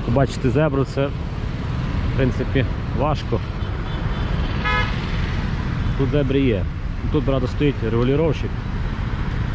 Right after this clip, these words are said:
<clears throat> Тому, може, тут так ще все культурно, але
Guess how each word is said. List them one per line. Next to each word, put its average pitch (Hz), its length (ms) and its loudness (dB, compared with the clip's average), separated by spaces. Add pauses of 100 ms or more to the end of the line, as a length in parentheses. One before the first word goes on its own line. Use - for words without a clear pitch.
(840)
<clears throat> 185 180 8 (800)
Тому, 127 140 4
може, 131 220 4
тут - 140 -4
так 123 180 -2
ще - 120 0
все 120 260 0 (380)
культурно, 104 580 2
але 113 200 2